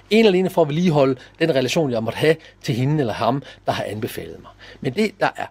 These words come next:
pointen i det her, det er nemlig med færre møder, flere ordre. Hvem bruger du din tid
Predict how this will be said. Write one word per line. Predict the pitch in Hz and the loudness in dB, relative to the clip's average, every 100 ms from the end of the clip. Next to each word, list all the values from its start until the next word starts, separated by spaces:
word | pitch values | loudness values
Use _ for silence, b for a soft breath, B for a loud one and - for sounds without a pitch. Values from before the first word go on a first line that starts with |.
| _ _ | _ _
pointen | 208 220 262 127 | 4 4 4 -2
i | |
det | 110 104 | -6 -6
her, | 95 | -2
det | 156 | 0
er | |
nemlig | 175 170 | 4 2
med | 135 | 2
færre | 120 - 147 170 | -2 0 2 2
møder, | 151 151 | 2 0
flere | - 147 | 0 -2
ordre. | 113 123 - - b b - | 0 -2 -4 -12 b b -14
Hvem | 113 156 160 - _ _ - | 0 2 2 -4 _ _ -6
bruger | 113 113 127 | -2 0 0
du | 123 110 - | -4 -12 -8
din | 113 104 | -8 -6
tid | - 175 | -4 -4